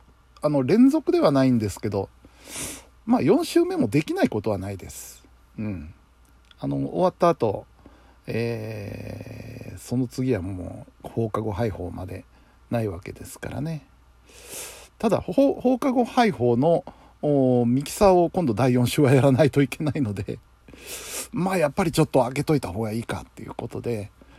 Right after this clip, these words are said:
ハイパージュークボックスを第一週か第三週に移動しようと思ってます。で、どっ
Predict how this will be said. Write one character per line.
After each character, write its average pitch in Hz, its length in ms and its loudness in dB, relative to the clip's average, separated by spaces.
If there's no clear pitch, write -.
ハ 269 140 0
イ 262 80 2
パ 147 120 2
ー 123 40 2
ジ 120 160 -2
ュ - 20 -4
ー 151 40 -6
ク 170 100 -4
ボ 160 140 -4
ッ 156 40 -14
ク - 120 -16
ス - 160 -6
を 107 120 0
第 202 420 2
一 117 60 -2
週 - 300 -2
か 143 160 -2
第 208 240 2
三 185 260 -2
週 185 180 -4
に 180 360 -2
移 156 140 0
動 247 220 4
し - 180 -2
よ 285 120 2
う 294 40 -4
と - 260 -6
思 139 160 2
っ - 40 -8
て - 160 -14
ま - 120 -14
す。 - 280 -20
で、 156 80 -4
ど 208 160 2
っ - 20 0